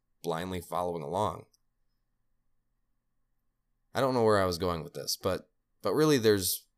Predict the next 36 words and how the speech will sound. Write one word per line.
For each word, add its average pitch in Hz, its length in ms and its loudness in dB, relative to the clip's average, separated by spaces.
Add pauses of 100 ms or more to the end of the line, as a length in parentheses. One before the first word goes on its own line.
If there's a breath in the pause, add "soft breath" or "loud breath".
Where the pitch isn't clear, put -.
(160)
no 110 420 2
right 95 260 0
way 87 200 -4
to 78 100 -8
do 80 200 -10
this. - 420 -4 (240)
So - 220 -2
we 98 160 -2
owe 123 140 4
it 110 100 0
to 92 100 -8
ourselves, 82 760 -2
each 110 280 -4
and 92 160 -6
every 98 260 -4
one 101 160 0
of 82 80 -4
us, 78 220 -2
to 92 120 -6
at 64 120 -10
least 117 400 -4
attempt 98 540 -10 (200)
to 92 80 -16
forge 90 360 -8
our 90 180 -2
own 82 140 -6
way 76 140 -6
forward. 73 540 -10 (880)
Follow 123 340 0
that 135 200 0
gut 120 140 2
of 92 80 -2
yours 73 400 -4
into 98 320 -6
uncharted 98 460 -4
territory, 82 680 -6